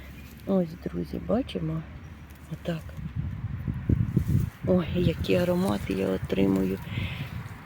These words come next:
Хоч поруч знаходиться кущик недострижений. І він, ось бачите, лежить.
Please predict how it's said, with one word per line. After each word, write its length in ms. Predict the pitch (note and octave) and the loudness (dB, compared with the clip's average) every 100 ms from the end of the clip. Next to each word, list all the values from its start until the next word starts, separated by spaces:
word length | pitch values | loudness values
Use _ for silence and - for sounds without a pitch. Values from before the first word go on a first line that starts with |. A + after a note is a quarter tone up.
| - - - - - - | -16 -16 -14 -14 -12 -2
Хоч 220 | E3+ - - | -2 -4 0
поруч 420 | C4 C4 F#3+ E3 | 2 4 4 2
знаходиться 800 | D#3 F3 E3 F3 E3+ E3+ - E3+ - | 0 0 0 -2 -2 -2 -2 -2 2
кущик 360 | B3 - F3 - | 0 2 -2 0
недострижений. 1600 | F3 G#3 G#3+ G3 F#3+ - - F3+ E3+ E3 - D#3+ E3 - - - - - - - | 4 6 6 4 2 0 -2 0 2 0 -2 -4 -8 -10 -12 -12 -14 -14 -14 0
І 80 | E3+ | 4
він, 260 | F#3+ F#3+ | 6 8
ось 160 | F3+ E3+ | 6 4
бачите, 600 | E3 A3 C#4+ F#3+ - F3+ | 2 0 2 -2 0 4
лежить. 720 | F3+ G3+ F#3+ G3 E3 D#3 | 6 6 4 4 4 0